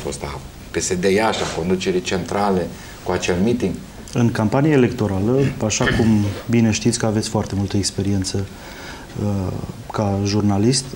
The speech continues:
Speaker 2: se practică astfel de întâlniri cu electoratul.
Speaker 1: Da, da, da, eu, eu nu spun
Speaker 2: Însă
Speaker 1: că, da, era pe, venea pe un fond oarecum tensionat, a fost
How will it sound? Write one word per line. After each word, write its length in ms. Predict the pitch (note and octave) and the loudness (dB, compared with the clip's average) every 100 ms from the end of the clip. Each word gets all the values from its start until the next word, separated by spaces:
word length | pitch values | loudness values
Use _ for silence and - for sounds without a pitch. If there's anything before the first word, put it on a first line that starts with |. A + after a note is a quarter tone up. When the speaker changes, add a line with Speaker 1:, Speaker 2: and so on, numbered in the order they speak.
| - - | -14 -8
Speaker 2:
se 220 | - - | 0 4
practică 520 | G#3 - - - A#2+ | 4 4 0 0 0
astfel 280 | B2 - C3+ | 2 4 4
de 100 | B2 | 6
întâlniri 540 | A#2+ A2+ G#2+ A2+ C#3+ C#3 | 6 6 4 6 4 4
cu 120 | D3 | 4
electoratul. 600 | D3 C#3+ C#3+ B2+ F#2 - - - - | 4 4 2 2 0 -8 -14 -12 -6
Speaker 1:
Da, 60 | - E2 | -2 0
da, 60 | |
da, 160 | F2 F#2+ | 4 4
eu, 80 | E2 E2 | 4 2
eu 60 | |
nu 80 | D#2+ | 0
spun 180 | F2+ B2+ | 2 4
Speaker 2:
Însă 240 | B2+ - | 6 6
Speaker 1:
că, 40 | C#3 | 6
da, 240 | C#3 C3+ B2 - E2 | 8 6 4 2 2
era 120 | F#2 | 4
pe, 180 | A#2 C3 F2+ | 6 6 6
venea 220 | E2 G2+ | 2 2
pe 140 | B2 C3 | 4 4
un 120 | A2+ | 2
fond 400 | - B2 B2 A2+ G2 - - | 2 2 4 2 0 -4 0
oarecum 340 | G2 F#2+ A2+ | 2 2 0
tensionat, 800 | A2 A2+ G2 - E2 E2+ A2+ A#2+ | 0 0 0 0 0 2 2 2
a 40 | G2 | 0
fost 260 | F#2+ F#2+ | 0 -2